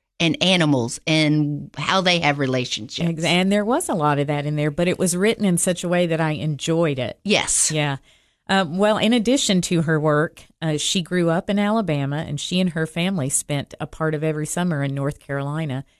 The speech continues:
Speaker 2: Even as a child, she loved the outdoors, and her mother taught her much about nature and encouraged Delia to explore far into the oak forest, saying, "Go way out yonder where the crawdads sing." So this explains the title and a,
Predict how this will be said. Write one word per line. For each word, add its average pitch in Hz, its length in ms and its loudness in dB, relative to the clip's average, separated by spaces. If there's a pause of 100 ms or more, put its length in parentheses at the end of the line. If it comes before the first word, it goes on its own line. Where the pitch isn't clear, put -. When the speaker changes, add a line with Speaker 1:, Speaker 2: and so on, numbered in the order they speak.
(180)
Speaker 2:
Even 196 260 2
as 175 160 2
a 160 60 0
child, 165 480 -2
she - 180 -6
loved 147 260 -2
the 143 80 0
outdoors, 151 720 0
and 143 120 -6
her 147 120 -6
mother 156 400 -4
taught 143 260 -6
her 135 80 -4
much 143 440 -4
about 165 260 -6
nature 135 480 -8
and 139 140 -2
encouraged 147 540 -4
Delia 147 320 -2
to - 140 -10
explore 139 520 -4
far 143 300 -2
into 147 260 -4
the 135 200 -4
oak 156 200 -4
forest, 143 480 0
saying, 135 320 -2 (560)
"Go 190 420 4
way 185 320 2
out 175 260 2
yonder 165 420 0
where 160 140 2
the 165 80 2
crawdads 165 600 -2
sing." 127 400 -4 (300)
So 160 180 0
this 165 200 0
explains 156 500 0
the 151 80 -4
title 151 460 -4
and 131 160 -4
a, 131 120 -8